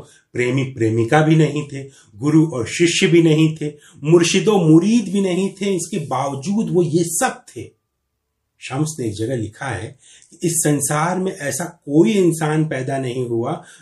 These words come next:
जो रूमी का गुरु बन सके, और इस संसार में ऐसा कोई इंसान नहीं बना जिसका मैं शिष्य बन सकूं।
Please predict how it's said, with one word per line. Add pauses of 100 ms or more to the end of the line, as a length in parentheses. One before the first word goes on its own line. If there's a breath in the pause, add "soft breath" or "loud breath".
जो
रूमी
का
गुरु
बन
सके, (680)
और
इस
संसार
में (420)
ऐसा
कोई
इंसान
नहीं
बना (300 soft breath)
जिसका
मैं
शिष्य
बन
सकूं।